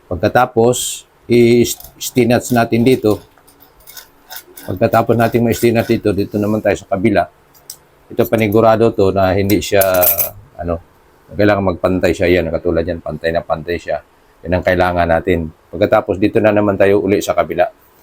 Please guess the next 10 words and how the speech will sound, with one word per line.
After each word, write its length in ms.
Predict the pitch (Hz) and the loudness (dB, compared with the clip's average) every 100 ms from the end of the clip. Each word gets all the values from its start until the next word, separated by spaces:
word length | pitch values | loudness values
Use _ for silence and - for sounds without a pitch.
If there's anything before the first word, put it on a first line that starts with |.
| _ _ _ _ | _ _ _ _
Dito 240 | - 87 104 | -6 0 2
tayo 140 | 101 | 2
magsimula, 560 | 101 90 107 104 92 87 | 2 0 0 2 2 2
paikot 400 | - 95 90 87 | 2 0 0 0
tayo. 320 | 82 80 82 82 _ _ _ _ _ _ _ _ - | 0 0 -2 -6 _ _ _ _ _ _ _ _ -6
So, 160 | 90 | -2
kailangan 480 | 95 98 107 104 104 | 0 2 2 0 2
din 160 | 107 113 | 2 2
dito, 400 | 117 101 98 92 - | 2 2 0 -4 -10
ah, 640 | 87 92 87 87 85 90 | -2 0 2 0 -2 -4